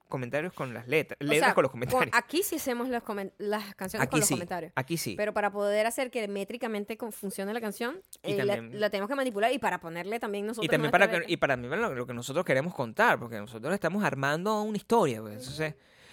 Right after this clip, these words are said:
Speaker 1: y eso es muy divertido, es una forma de storytelling y que la disfrutamos mucho. De la ma-, ayer estábamos como tocando aquí y era como que estábamos gozando una bola, pues, porque es, es muy divertido
Speaker 2: Sí.
Speaker 1: de hacer. Em,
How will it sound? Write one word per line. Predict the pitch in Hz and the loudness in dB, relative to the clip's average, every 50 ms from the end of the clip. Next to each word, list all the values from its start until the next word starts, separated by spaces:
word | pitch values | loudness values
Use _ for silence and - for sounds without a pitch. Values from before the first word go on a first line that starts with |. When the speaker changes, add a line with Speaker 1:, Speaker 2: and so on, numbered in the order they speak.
| - - _ | -20 -10 _
Speaker 1:
y | 240 | -4
eso | 254 311 | -2 0
es | 302 | 0
muy | 294 294 285 | 2 4 6
divertido, | 262 185 - - 233 202 | 6 6 4 4 4 4
es | 175 | 4
una | 202 240 226 | 4 2 0
forma | - 240 240 214 | 0 0 0 -2
de | - | 0
storytelling | - 175 185 202 196 208 202 196 196 196 196 190 - _ | 2 2 0 2 2 2 2 2 0 0 -2 -6 -10 _
y | - 175 165 156 143 | -6 -4 -2 -2 -4
que | - - 147 | -2 0 0
la | 143 147 | 2 2
disfrutamos | 147 139 151 151 151 147 165 170 | 0 -2 -4 -4 -4 -2 -2 -2
mucho. | 170 180 185 185 185 - - 202 190 185 185 185 185 170 - _ _ _ _ _ _ | -2 -2 -2 -2 -2 -2 0 0 2 2 2 2 0 -2 -4 _ _ _ _ _ _
De | 165 151 147 | 0 2 2
la | 139 | 2
ma-, | 135 135 135 | 4 4 4
ayer | 139 139 156 175 | 4 6 4 2
estábamos | 190 - 240 233 226 196 - | 2 0 0 0 0 0 -2
como | - 135 123 117 101 | -4 -6 -6 -6 -8
tocando | - - 123 - 120 135 156 185 202 | -10 -12 -8 -6 -6 -6 -6 -6 -8
aquí | 196 214 226 226 226 220 | -8 -6 -6 -6 -6 -6
y | 165 143 135 131 | -4 -2 0 0
era | 131 147 | 0 0
como | 165 175 165 147 | -2 -4 -4 -6
que | 131 - | -6 -6
estábamos | - 127 127 147 160 160 - - - | -8 -6 -6 -6 -6 -8 -10 -16 -14
gozando | 127 120 120 - 120 110 117 | -12 -12 -8 -8 -8 -6 -4
una | 120 123 | -4 -2
bola, | 113 110 82 60 55 - - - | -2 -2 -4 -4 -8 -12 -14 -14
pues, | 92 - - | -14 -14 -12
porque | - 92 107 | -14 -14 -12
es, | - - | -6 -4
es | 131 147 | -4 -4
muy | 160 180 190 190 | -2 0 0 2
divertido | 185 175 139 113 104 - 147 131 104 87 - - _ - | 4 4 2 2 0 0 0 0 0 -4 -8 -12 _ -10
Speaker 2:
Sí. | - 160 | -6 -6
Speaker 1:
de | 123 | -4
hacer. | 107 - - 90 - - _ - - _ - - - - - - - - _ _ | -4 -4 -6 -6 -8 -12 _ -20 -20 _ -20 -20 -20 -20 -20 -20 -20 -20 _ _
Em, | - 151 151 151 151 147 143 143 143 143 139 139 139 139 135 131 131 131 127 123 120 98 | -2 0 2 2 2 0 -2 -4 -4 -4 -4 -4 -4 -6 -6 -6 -6 -6 -8 -10 -10 -12